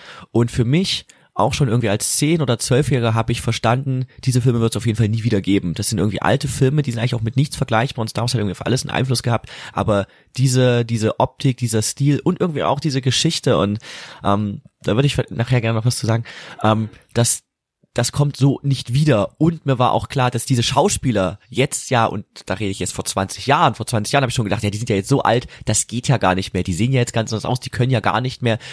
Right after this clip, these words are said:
diese Rollen spielen. Das heißt, als The Force Awakens angekündigt wurde, dachte ich erst,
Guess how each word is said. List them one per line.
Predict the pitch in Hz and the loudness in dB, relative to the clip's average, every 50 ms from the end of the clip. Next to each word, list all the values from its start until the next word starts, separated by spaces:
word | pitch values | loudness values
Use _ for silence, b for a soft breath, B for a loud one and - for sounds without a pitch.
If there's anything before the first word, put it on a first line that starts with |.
| B B | B B
diese | - 123 107 113 | 0 2 2 2
Rollen | 107 101 107 117 120 120 | 2 4 4 4 2 2
spielen. | - - - 95 90 | -2 -4 -4 -2 -2
Das | 95 90 - - | -2 -4 -2 0
heißt, | 156 151 156 151 - | 0 0 0 0 0
als | - 101 - - | -2 -4 -4 -4
The | - | -8
Force | - - - 139 147 - 120 | -8 -2 0 0 0 0 0
Awakens | 95 110 143 165 - - 101 92 - - B B B B B B B | 2 2 2 2 0 -2 -4 -4 -6 -10 B B B B B B B
angekündigt | 113 139 170 185 170 151 - - 127 117 110 107 110 - - | 2 2 2 0 -2 -4 -2 -2 -2 0 0 0 -2 -2 -2
wurde, | 87 90 95 101 101 104 117 120 127 B B B B B B B B _ | 0 2 2 2 4 2 2 0 0 B B B B B B B B _
dachte | 117 117 - - - 110 | -2 0 0 0 0 0
ich | 113 120 - | 0 0 0
erst, | - 107 113 117 120 123 - - - - | 2 4 4 4 4 4 2 -2 -4 -8